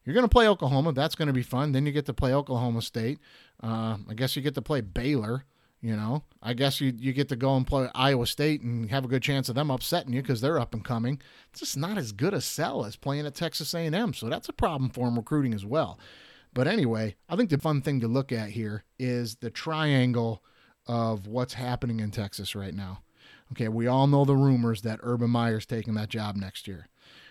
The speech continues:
There's already been reports that he's been cited. His wife's been cited looking at real estate.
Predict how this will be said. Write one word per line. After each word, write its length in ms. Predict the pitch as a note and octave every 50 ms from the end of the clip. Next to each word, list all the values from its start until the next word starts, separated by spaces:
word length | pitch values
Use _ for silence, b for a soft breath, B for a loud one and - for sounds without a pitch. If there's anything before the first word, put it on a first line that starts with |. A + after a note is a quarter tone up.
| B B B
There's 200 | - A#2 A2+ G#2
already 280 | A#2+ A#2+ B2 B2 B2+
been 200 | A#2+ B2+ B2+ B2+
reports 460 | B2+ C3+ B2+ - C3+ C3 B2+ C3 - -
that 160 | - C3 A2
he's 220 | A#2+ B2 B2+ A#2+
been 180 | A#2 B2+ B2 B2
cited. 540 | B2 - - B2 A#2 G#2+ F#2+ F#2+ F2+ - B B B B
His 220 | B B2 B2 G#2+ A2
wife's 260 | A#2+ C3 C3+ C3 -
been 160 | - C#3 C3
cited 340 | C3 - C#3 C3 C3 A#2+ B2+
looking 280 | B2 B2+ - - B2+
at 100 | A#2+ B2
real 260 | A#2 B2+ B2+ B2 A2 G#2+
estate. 380 | G#2 - - A2 G2+ G2 F2+